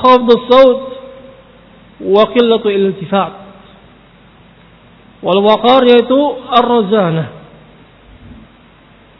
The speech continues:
Jadi, seorang ketika mendatangi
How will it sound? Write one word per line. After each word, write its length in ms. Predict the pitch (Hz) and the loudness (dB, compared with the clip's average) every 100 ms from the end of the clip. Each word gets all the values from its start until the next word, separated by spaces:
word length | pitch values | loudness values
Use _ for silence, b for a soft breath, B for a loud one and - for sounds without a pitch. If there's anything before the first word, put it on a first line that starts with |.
| _ _ _ _ _ - | _ _ _ _ _ -12
Jadi, 160 | 165 165 | -10 -4
seorang 300 | 196 233 240 226 | 0 2 2 2
ketika 380 | 226 208 202 180 151 156 - - - - - _ _ _ | 2 0 0 -2 -2 -6 -12 -18 -20 -20 -20 _ _ _
mendatangi 960 | 175 175 240 254 240 196 175 160 143 | -8 -2 0 2 2 2 0 -4 -8